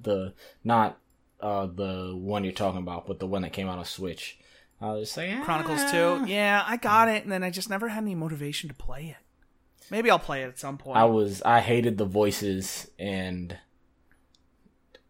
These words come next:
Speaker 1: and I just kept getting one hit
Speaker 2: I always
Speaker 1: by
Speaker 2: heard
Speaker 1: those
Speaker 2: that
Speaker 1: fucking
Speaker 2: one
Speaker 1: monsters.
Speaker 2: was the best one. And so maybe I'll try that, and I'll go from there. Maybe that'll get me
Speaker 1: Mm-hmm.
Speaker 2: into it. Um,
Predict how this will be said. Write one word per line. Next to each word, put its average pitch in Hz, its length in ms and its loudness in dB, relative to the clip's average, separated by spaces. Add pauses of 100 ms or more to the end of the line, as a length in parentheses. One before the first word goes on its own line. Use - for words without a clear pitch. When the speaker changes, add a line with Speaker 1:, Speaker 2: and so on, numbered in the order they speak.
(100)
Speaker 1:
and 104 220 2
I 98 60 2
just 92 180 -6
kept 90 240 0
getting 90 360 -2
one 98 180 0
hit - 80 0
Speaker 2:
I 190 100 4
always 262 340 4
Speaker 1:
by - 60 -2
Speaker 2:
heard 226 160 4
Speaker 1:
those 202 40 -2
Speaker 2:
that 202 140 6
Speaker 1:
fucking 175 120 -6
Speaker 2:
one 175 260 2
Speaker 1:
monsters. 175 180 -4
Speaker 2:
was 160 180 -4
the 156 100 -8
best 139 380 -8
one. 101 240 -16 (300)
And 151 180 -10
so 151 260 -2
maybe 160 380 0
I'll 185 100 4
try 165 340 0
that, 156 300 0
and 147 80 -8
I'll 143 100 -4
go 139 200 -4
from 135 220 -10
there. 151 360 -6
Maybe 147 220 -8
that'll 139 180 -2
get 151 140 -6
me 151 120 -6
Speaker 1:
Mm-hmm. 151 60 -6
Speaker 2:
into 160 260 -4
it. 160 180 -6 (340)
Um, 139 640 0